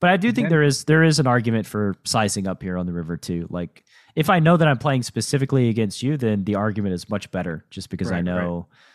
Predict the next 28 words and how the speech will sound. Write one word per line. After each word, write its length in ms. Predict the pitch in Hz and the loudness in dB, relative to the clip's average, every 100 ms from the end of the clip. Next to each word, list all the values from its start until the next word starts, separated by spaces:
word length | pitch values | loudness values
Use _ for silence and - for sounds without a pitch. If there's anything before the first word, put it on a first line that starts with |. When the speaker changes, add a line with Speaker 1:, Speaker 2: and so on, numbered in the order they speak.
| _ | _
Speaker 2:
Yeah. 180 | - 107 | -12 -8
Speaker 1:
you 100 | 120 | -2
know, 80 | 107 | -2
I, 160 | 101 107 | -2 -2
I 120 | 120 | -2
know 320 | 123 131 127 | 2 4 4
how 260 | 117 117 113 | 4 4 4
well 340 | 107 113 110 | 4 2 2
you 220 | 107 104 98 | 0 -2 -4
understand 560 | 104 95 - 98 98 | -4 -4 -4 -2 -2
this 180 | 92 - | -2 -4
line 440 | 92 95 104 107 | -4 -2 -2 -2
and 180 | 95 87 | -4 -6
how 440 | 90 98 95 95 87 | -6 -2 -2 -2 -4
the 480 | 90 87 85 82 78 | -4 -4 -4 -8 -10
ranges 480 | 92 95 90 98 95 | -6 -6 -4 -6 -6
are 100 | 87 | -6
made 200 | 87 90 | -4 -2
up 220 | 110 - | -2 -4
because 260 | 98 95 87 | -10 -10 -8
we've 160 | 98 - | -8 -6
studied 340 | - 98 101 | -4 -2 -2
it 120 | 98 | -4
specifically 540 | - 90 - 127 160 139 | -6 -8 -8 -6 -4 -2
using 300 | 104 98 95 | -4 -4 -4
lots 220 | 95 - | -4 -6
of 80 | 82 | -4
data. 320 | 92 98 160 | -4 -2 -4